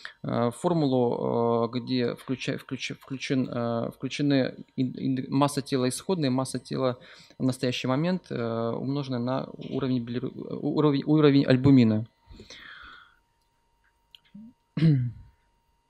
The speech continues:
Ну, индекс массы тела все знают, не буду на нем останавливаться,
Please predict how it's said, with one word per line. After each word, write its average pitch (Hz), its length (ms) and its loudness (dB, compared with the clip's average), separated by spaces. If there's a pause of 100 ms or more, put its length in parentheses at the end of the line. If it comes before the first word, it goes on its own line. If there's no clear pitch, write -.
(1400)
Ну, 147 100 4
индекс 135 360 0
массы 135 280 2
тела 120 340 0
все - 240 -14
знают, 156 220 -2
не 135 80 2
буду 123 180 0
на 123 40 4
нем 117 120 2
останавливаться, 139 580 -4